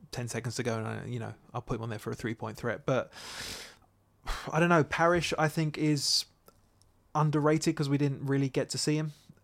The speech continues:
Um, but going by what I've read, I'm, I'm gonna be honest, I've never seen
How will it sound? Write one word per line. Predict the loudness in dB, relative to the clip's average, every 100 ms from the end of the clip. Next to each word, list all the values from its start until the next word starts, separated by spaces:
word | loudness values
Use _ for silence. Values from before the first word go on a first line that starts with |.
| 0
Um, | 2 2 0 -4 -8 -10 _ -4
but | 0
going | 2 2 4
by | 6 6 4
what | 0 -2
I've | -2 0
read, | 2 4
I'm, | 4 4
I'm | 4
gonna | 2
be | 2
honest, | 0
I've | -4
never | -6 -6
seen | -6 -8 -8